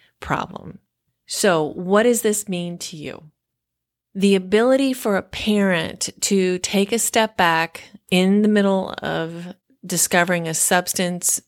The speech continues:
crisis. And believe me, I don't know if anybody can do it. I know I couldn't do it. It took me joining a twelve-step program, but the ability for a parent to take a step back and, and try to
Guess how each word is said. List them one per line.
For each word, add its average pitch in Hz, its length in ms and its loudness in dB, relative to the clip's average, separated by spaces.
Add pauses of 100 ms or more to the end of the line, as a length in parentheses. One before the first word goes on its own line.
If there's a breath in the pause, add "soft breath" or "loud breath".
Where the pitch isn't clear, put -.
(440)
crisis. - 920 -2 (720 soft breath)
And 175 220 2
believe 180 340 2
me, 156 420 -2 (240)
I 180 80 2
don't 185 140 0
know 175 100 4
if 170 100 0
anybody 170 340 0
can 160 180 -6
do 160 180 0
it. 156 200 -2
I 175 120 2
know 165 260 0
I 170 200 2
couldn't 156 360 -6
do 143 200 -6
it. - 260 -8 (720 loud breath)
It 180 140 -2
took - 280 -2
me 170 440 -2 (200)
joining 165 360 2
a 185 40 0
twelve-step 185 540 0
program, 156 460 -2
but 160 120 -4
the 170 120 2
ability 196 600 4
for 196 200 0
a 175 60 -2
parent 180 480 -2
to - 100 -6
take - 360 -4
a 190 40 -2
step 185 360 -2
back 156 420 0
and, 165 260 -4 (220)
and 165 200 -2
try 175 460 0
to 160 520 -2